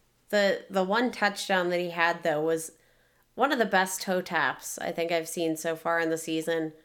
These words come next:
Absolutely beautiful. Like, just, you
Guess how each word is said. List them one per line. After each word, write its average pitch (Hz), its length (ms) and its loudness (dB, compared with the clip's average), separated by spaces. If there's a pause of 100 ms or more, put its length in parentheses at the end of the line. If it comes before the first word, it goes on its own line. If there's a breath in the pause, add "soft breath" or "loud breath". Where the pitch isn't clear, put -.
(360 soft breath)
Absolutely 196 760 0
beautiful. 185 1120 0
Like, 180 320 0 (520 soft breath)
just, 208 360 -4
you - 120 -8